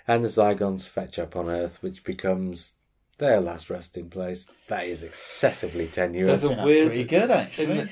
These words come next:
Speaker 2: in Terror of the Zygons and in The Name of the Doctor, something happens to the tardis that's out of the ordinary.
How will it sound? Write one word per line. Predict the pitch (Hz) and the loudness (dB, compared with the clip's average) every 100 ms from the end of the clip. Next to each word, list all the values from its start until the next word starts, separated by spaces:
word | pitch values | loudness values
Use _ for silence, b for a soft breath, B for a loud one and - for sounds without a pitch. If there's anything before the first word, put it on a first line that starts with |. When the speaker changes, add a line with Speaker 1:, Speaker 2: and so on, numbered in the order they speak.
| - | -6
Speaker 2:
in | 131 | -6
Terror | 143 156 151 | 0 4 4
of | 143 | 2
the | |
Zygons | 120 120 117 117 113 117 117 - _ - | 2 2 2 0 -2 -4 -12 -16 _ -6
and | 113 113 113 113 107 - _ | -2 -2 -2 -6 -10 -14 _
in | 113 107 104 | -4 -4 -4
The | 104 | -6
Name | 107 110 110 110 113 107 | -4 -2 0 0 -4 -8
of | 98 | -8
the | 101 | -6
Doctor, | 110 - - 98 - _ _ _ _ _ _ _ _ _ _ | -6 -6 -12 -14 -14 _ _ _ _ _ _ _ _ _ _
something | - - 120 - 107 | -12 -8 -6 -8 -10
happens | 104 101 104 - | -10 -12 -16 -18
to | - | -20
the | 92 | -10
tardis | 110 101 92 85 - _ _ | -6 -6 -8 -18 -20 _ _
that's | 117 120 | -18 -14
out | 107 98 - | -12 -12 -14
of | - | -8
the | 104 | -6
ordinary. | 101 101 101 98 | -6 -10 -18 -18